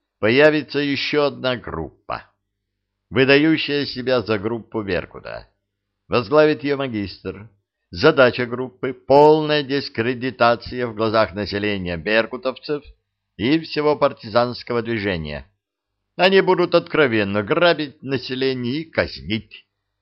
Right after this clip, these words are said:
при малейшем подозрении в соучастии к оккупантам. Вот у них все методы хороши. Часть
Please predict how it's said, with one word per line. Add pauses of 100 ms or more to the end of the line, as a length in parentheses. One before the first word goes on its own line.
(120)
при
малейшем
подозрении
в
соучастии
к
оккупантам. (1160)
Вот
у
них
все
методы
хороши. (480)
Часть